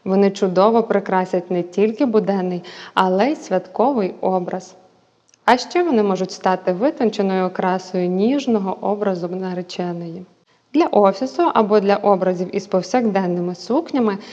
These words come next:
найкраще підійдуть золоті сережки з перлами, що мають англійську застібку. А стильна каблучка вдало доповнить цей чудовий ансамбль прикрас.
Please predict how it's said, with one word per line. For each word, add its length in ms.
найкраще 640
підійдуть 520
золоті 420
сережки 600
з 100
перлами, 580
що 200
мають 500
англійську 680
застібку. 720
А 120
стильна 420
каблучка 680
вдало 540
доповнить 600
цей 140
чудовий 640
ансамбль 640
прикрас. 720